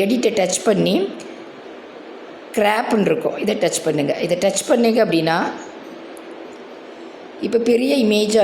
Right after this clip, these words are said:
இருக்கும். இதுல மெயினா நம்ம இமேஜ், இந்த இது எல்லாமே இருக்கணும். இப்ப மேல எக்ஸ்ட்ரா இருக்கு பாருங்க, இதை லைட்டா இந்த புள்ளியை டச் பண்ணி இப்படியே நம்மளுடைய நேம் தெரியிற மாதிரி கிராப் பண்ணிக்கணும்.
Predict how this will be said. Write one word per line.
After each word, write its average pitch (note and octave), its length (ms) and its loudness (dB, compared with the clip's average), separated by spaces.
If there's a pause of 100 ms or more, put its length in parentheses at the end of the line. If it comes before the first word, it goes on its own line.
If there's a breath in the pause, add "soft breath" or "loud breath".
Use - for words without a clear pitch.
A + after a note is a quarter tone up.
இருக்கும். G#3+ 360 4
இதுல F3+ 180 4 (120)
மெயினா A#3 300 4 (140)
நம்ம F3+ 160 2 (140)
இமேஜ், G#3 400 2 (160)
இந்த E3+ 140 0 (100)
இது G3+ 100 2 (180)
எல்லாமே G3+ 560 4
இருக்கணும். D3+ 400 0
இப்ப G3+ 120 2 (140)
மேல B3 260 4 (160)
எக்ஸ்ட்ரா A3 400 2
இருக்கு E3 260 0
பாருங்க, D3+ 300 2
இதை A3 120 2 (100)
லைட்டா E3 420 2
இந்த E3+ 100 2 (100)
புள்ளியை G#3+ 380 4
டச் D#3+ 240 0
பண்ணி F3 240 2
இப்படியே E3 300 2 (960)
நம்மளுடைய F3+ 420 4
நேம் G#3 300 2
தெரியிற E3+ 340 2
மாதிரி E3 260 2
கிராப் D#3 260 0
பண்ணிக்கணும். C#3+ 440 0